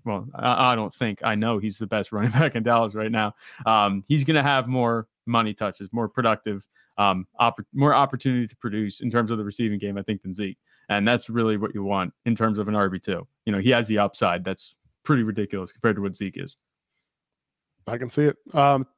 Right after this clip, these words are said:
Speaker 2: Antonio Gibson at number nineteen, uh, against Houston. Good matchup here. Um, you know, I think he can be efficient with his touches. He's the, he's a three down back for them.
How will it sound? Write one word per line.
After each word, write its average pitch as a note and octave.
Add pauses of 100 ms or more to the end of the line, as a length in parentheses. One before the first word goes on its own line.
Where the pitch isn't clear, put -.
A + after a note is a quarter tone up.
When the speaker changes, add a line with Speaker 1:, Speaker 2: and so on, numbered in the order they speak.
(160)
Speaker 2:
Antonio E3
Gibson E3
at -
number D3+
nineteen, D#3+
uh, B2+
against C3+
Houston. G3 (720)
Good F3
matchup E3+
here. C#3+ (340)
Um, B2
you D3
know, B2 (120)
I C3
think C#3+
he C#3
can C#3
be C3
efficient C3
with C3
his B2+
touches. C3+ (300)
He's B2+
the, B2
he's C3+
a B2
three C#3+
down C3
back B2
for C3
them. A2+